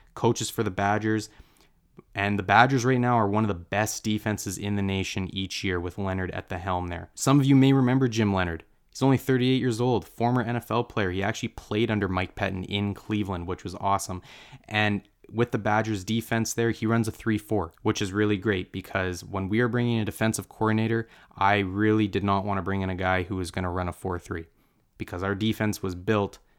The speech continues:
to run a three four under Mike Pettine. So if we brought in a guy who ran a different scheme like that, that would not work for me personally,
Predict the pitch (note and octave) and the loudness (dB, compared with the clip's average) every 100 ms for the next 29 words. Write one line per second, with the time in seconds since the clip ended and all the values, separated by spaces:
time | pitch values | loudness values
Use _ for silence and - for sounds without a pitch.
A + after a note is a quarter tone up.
0 | - - G2 G2 F#2+ - - - - G#2+ | -16 -6 -2 0 0 -4 -10 -12 -2 0
1 | A2 - G2+ G2 F#2 - - G#2+ G#2+ G2+ | 0 0 2 4 2 -4 -4 0 2 2
2 | F#2+ F#2+ - G2 F#2+ F#2+ - - G2 F#2 | 2 -2 0 -2 0 -10 -12 -4 -2 0
3 | A#2+ B2 B2+ C3 B2+ B2 A#2+ A#2+ A#2+ A#2 | 0 6 6 6 4 6 4 4 2 2
4 | A2 A#2 A2+ - - A2+ B2+ B2 - B2 | 0 0 0 -2 -2 0 2 0 2 2
5 | A#2+ A#2+ - - - _ _ _ _ _ | 2 -2 -18 -20 -20 _ _ _ _ _
6 | _ A2 A2 A2 - - G#2+ G#2 _ - | _ 2 4 4 2 -10 -14 -14 _ -16
7 | A2 G#2 A2 G#2+ A2 G#2+ G#2+ - _ - | -10 0 2 4 4 2 0 -4 _ -12
8 | A2+ G#2+ F#2+ - - G2+ F#2+ F#2+ - G2+ | -4 0 0 -4 -4 -2 0 -4 -4 -4
9 | F#2 - F2 E2+ | -4 -4 -6 -6